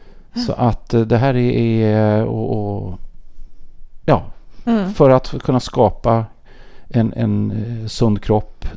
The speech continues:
Speaker 1: där k-, kropp och själ hänger ihop och för att vi ska fungera bra i våra hjärnor så måste allt det här fungera.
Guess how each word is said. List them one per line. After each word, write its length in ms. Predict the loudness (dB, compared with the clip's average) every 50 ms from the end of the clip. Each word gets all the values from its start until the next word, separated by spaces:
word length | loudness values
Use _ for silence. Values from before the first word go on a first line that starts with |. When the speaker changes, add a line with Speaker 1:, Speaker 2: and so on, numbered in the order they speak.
| -8 -12 -6
Speaker 1:
där 140 | -6 -6 -6
k-, 160 | -6 -8 -14 -12 -6
kropp 240 | -2 -2 -2 -2 -2
och 60 | -2
själ 300 | 0 2 2 4 2 2
hänger 300 | 0 -2 -2 0 0 0
ihop 400 | 0 0 -2 -2 -4 -8 -12 -10
och 80 | -10 -6
för 160 | -2 0 0
att 200 | 0 0 -2 -4
vi 60 | -6
ska 300 | -6 -6 -4 -2 -2 -2 -2 -4 -12 -8
fungera 440 | 0 2 4 4 6 6 6 6 4
bra 380 | 4 4 2 4 4 4 2
i 20 | 4
våra 200 | 4 2 2 2
hjärnor 600 | 4 2 2 2 2 0 -2 -2 -2 -4 -6 -8 -10 -12 -14 -14 -14 -14 -14 -14
så 160 | -10 -4 -2 0
måste 300 | 0 0 -2 0 0 0
allt 140 | 0 0
det 80 | -2 -4
här 60 | -4
fungera. 480 | -4 -4 -4 -4 -2 -2 -2 -4 -4